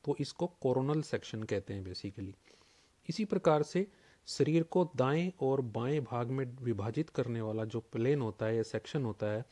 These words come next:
उसको सैजिटल सेक्शन कहा जाता है। ये दाएं और बाएं भाग में बॉडी को basically डिवाइड करता है। तो दोनों में यहाँ पे कोई कन्फ्यूजन नहीं होना चाहिए।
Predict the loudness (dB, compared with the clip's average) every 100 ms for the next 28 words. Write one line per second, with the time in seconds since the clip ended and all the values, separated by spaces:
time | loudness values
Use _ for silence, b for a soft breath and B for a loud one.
0 | b b b b b b b b -6 2
1 | 0 4 4 6 6 4 4 -2 -2 -6
2 | -2 -2 -2 -6 -8 -8 0 0 2 2
3 | 2 0 0 -2 0 0 0 0 -2 -4
4 | -6 -4 -2 -2 2 2 2 b b b
5 | _ _ _ _ _ -20 -6 2 4 4
6 | 4 2 0 b b b b 8 10 10
7 | 6 0 2 2 6 6 6 6 4 2
8 | 2 4 2 2 2 2 2 2 2 0
9 | -2 -4